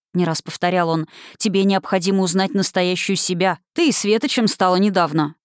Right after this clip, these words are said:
Бутон, который едва-едва начал раскрываться, нельзя срывать. Поверь, я не против Марбаса. Сильный демон, в нём течёт хорошая свежая кровь.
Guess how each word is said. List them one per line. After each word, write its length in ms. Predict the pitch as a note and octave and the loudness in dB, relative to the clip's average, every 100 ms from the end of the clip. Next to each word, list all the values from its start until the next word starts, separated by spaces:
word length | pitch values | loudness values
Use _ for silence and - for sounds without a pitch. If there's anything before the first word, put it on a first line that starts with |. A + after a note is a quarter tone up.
| - | -6
Бутон, 480 | E3 F3 E3+ F#3 | -4 -2 0 0
который 380 | D#3+ B2+ F3 E3+ | 0 -2 0 -2
едва-едва 720 | E3 F3+ D#3+ E3+ E3+ E3+ E3 | -2 -2 0 0 0 -2 0
начал 380 | E3+ E3 - F3+ | 2 0 0 -2
раскрываться, 580 | F3 - F3+ E3 E3 - | -2 -2 -2 0 0 0
нельзя 400 | F3 E3 D#3 E3 | 2 2 0 -2
срывать. 580 | D3+ F#3 E3 D#3 - - _ - | 0 -2 0 -2 -2 -10 _ -4
Поверь, 360 | C4+ C#4 D#4+ | 0 2 2
я 220 | G3+ F3+ G3 | 2 2 0
не 100 | G3+ | 0
против 380 | A#3+ C4+ C4+ C4+ | 0 -2 -2 2
Марбаса. 580 | C#4 G#3+ D#3+ - D#3 - - - | 2 2 -2 -2 -2 -4 -10 -10
Сильный 440 | - E4+ D4+ G3 | -2 2 4 4
демон, 420 | D#3+ F3 B3 G#3+ F3+ | 2 2 2 2 2
в 60 | |
нём 160 | G3+ G3+ | 2 0
течёт 300 | G3 - A3 | 0 -2 0
хорошая 420 | G3 G3 G#3+ F#3+ | 2 2 0 -2
свежая 380 | - F#3+ E3+ E3 | 0 0 0 -2
кровь. 400 | - F3 A3+ | 0 0 -2